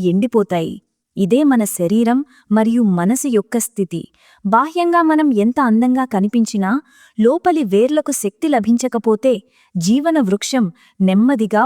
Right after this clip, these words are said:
వాడిపోతుంది. ఆవాల నూనె ఆ వేర్లను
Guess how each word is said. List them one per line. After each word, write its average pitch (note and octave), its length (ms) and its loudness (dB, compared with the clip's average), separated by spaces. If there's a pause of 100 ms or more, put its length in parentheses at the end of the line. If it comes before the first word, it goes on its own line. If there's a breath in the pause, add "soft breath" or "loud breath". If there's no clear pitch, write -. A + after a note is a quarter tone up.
(120)
వాడిపోతుంది. F#3 760 -2 (520)
ఆవాల B3+ 460 2
నూనె A3+ 340 2 (380 soft breath)
ఆ A#3+ 100 2 (140)
వేర్లను B3+ 420 2